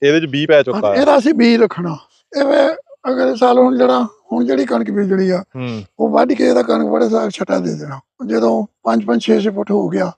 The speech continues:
Speaker 1: ਹੂੰ।
Speaker 2: ਇਹਨੂੰ ਖੇਤ 'ਚ ਪਾ ਦੇਣਾ।
Speaker 1: ਜੀ।
Speaker 2: ਖੇਤ ਦੀ ਨਾਈਟ੍ਰੋਜਨ ਦੀ ਇਹਨੂੰ ਕਮੀ ਪੂਰੀ ਕਰ ਦੇਣੀ। ਜਿਹੜੀ ਇਹਦੀ ਪਲਾਂਟ ਦੀ, ਇਹ ਅਟਾਣੀ ਆ, ਤਣਾ ਆ,
Speaker 1: ਹੂੰ।
Speaker 2: ਇਹਨੂੰ ਡਾਇਆ ਦਾ ਤਾਂ ਪੋਟਾਸ਼ ਦਾ
Speaker 1: ਹੂੰ।
Speaker 2: ਲੱਗ ਜਾਣੀ।
Speaker 1: ਹੂੰ।
Speaker 2: ਨਾਈਟ੍ਰੋਜਨ,
Speaker 1: ਹੂੰ।
Speaker 2: ਫਾਸਫੋਰਸ ਤੇ ਪੋਟਾਸ਼,
Speaker 1: ਹੂੰ।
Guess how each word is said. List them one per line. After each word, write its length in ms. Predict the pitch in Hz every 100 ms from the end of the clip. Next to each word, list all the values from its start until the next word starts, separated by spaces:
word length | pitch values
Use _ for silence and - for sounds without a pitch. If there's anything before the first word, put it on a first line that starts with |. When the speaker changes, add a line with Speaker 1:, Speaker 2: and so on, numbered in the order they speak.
| _ _
Speaker 1:
ਹੂੰ। 200 | 123 110 95
Speaker 2:
ਇਹਨੂੰ 180 | 107
ਖੇਤ 200 | - 92
'ਚ 60 | 87
ਪਾ 180 | 82 78
ਦੇਣਾ। 220 | 85 -
Speaker 1:
ਜੀ। 140 | -
Speaker 2:
ਖੇਤ 160 | 107 -
ਦੀ 140 | -
ਨਾਈਟ੍ਰੋਜਨ 640 | 107 101 101 98 - 101 101
ਦੀ 140 | - 214 _ _ -
ਇਹਨੂੰ 140 | - -
ਕਮੀ 240 | 67 67
ਪੂਰੀ 260 | 64 64 62
ਕਰ 120 | -
ਦੇਣੀ। 280 | 76 - -
ਜਿਹੜੀ 220 | 226 294
ਇਹਦੀ 220 | 330 -
ਪਲਾਂਟ 500 | 277 _ 311 214 208
ਦੀ, 300 | 202 214 214 - _ _ _ _ -
ਇਹ 220 | - - -
ਅਟਾਣੀ 360 | 208 254 -
ਆ, 300 | - 180 165 - _ _
ਤਣਾ 220 | 226 233
ਆ, 200 | 240 220
Speaker 1:
ਹੂੰ। 480 | 220 _ - 233 208 - _ _
Speaker 2:
ਇਹਨੂੰ 180 | 143 226
ਡਾਇਆ 280 | 196 - 208
ਦਾ 160 | 208 202
ਤਾਂ 120 | 185
ਪੋਟਾਸ਼ 420 | - - - -
ਦਾ 60 | 269
Speaker 1:
ਹੂੰ। 440 | - _ _ 127
Speaker 2:
ਲੱਗ 240 | 120 - -
ਜਾਣੀ। 200 | - 185 - _ _ _ -
Speaker 1:
ਹੂੰ। 140 | -
Speaker 2:
ਨਾਈਟ੍ਰੋਜਨ, 580 | 190 101 101 - - 262 - _ _ _ -
Speaker 1:
ਹੂੰ। 160 | 131
Speaker 2:
ਫਾਸਫੋਰਸ 440 | 233 226 117 - 233 -
ਤੇ 100 | 143
ਪੋਟਾਸ਼, 420 | 185 190 196 - -
Speaker 1:
ਹੂੰ। 480 | _ _ 135 127